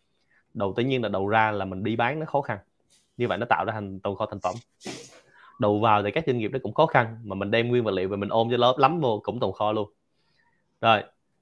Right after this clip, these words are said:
thì với kinh tế ngày càng khó khăn thì hai cái tồn kho này mình càng ngày mình càng giảm, đúng không? Trạng thái tối ưu là gì?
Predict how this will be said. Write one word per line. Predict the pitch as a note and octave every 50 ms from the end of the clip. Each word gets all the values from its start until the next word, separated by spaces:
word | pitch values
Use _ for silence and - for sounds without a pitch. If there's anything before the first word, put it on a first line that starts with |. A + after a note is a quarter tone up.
| _ _
thì | - A#2 A2 G#2+ G#2 G2 G2 - _ _ _ _ _ _ _ _ _ -
với | C3 C#3 E3+ F#3+ F3+
kinh | E3 C3+ B2+
tế | A#2 B2+ D3
ngày | D#3+ C3+ A2
càng | G#2+ G2
khó | - C3 C#3+
khăn | - - A#2 A2 G2+ - _ _
thì | - F#2
hai | F2+ F#2+ G#2+ G#2+
cái | B2 B2+
tồn | G#2+ F#2 -
kho | - G2+ G2+
này | G#2
mình | G2 F#2+
càng | - F#2+ F#2 F#2
ngày | F2+ F#2 F#2 F2
mình | F#2+ F#2+ F#2
càng | F#2 F#2 F#2
giảm, | F#2 F2 F2+ A2 - _ _ _ _ _ _ _ _ -
đúng | A2+ A2+ A2
không? | G#2+ - - _ _ _ _ _ _ _ _ _ _ _ -
Trạng | G#2+ G2 G2
thái | B2+ D3 D#3+
tối | D#3+ C#4+
ưu | C#4+ D3 C#3 C3
là | A#2+ A2
gì? | G#2 G#2 G#2 G2 -